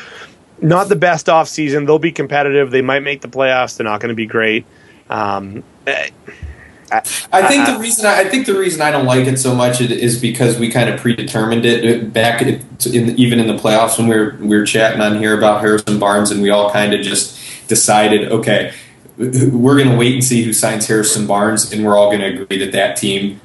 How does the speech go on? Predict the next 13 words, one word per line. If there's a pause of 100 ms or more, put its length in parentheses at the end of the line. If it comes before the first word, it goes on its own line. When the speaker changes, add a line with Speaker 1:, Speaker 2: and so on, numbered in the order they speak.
Speaker 2:
was
one
of
the
worst
off-season
teams
in,
in
Speaker 1:
Yes. (160)
Speaker 2:
free
agency.
Speaker 1:
Yes.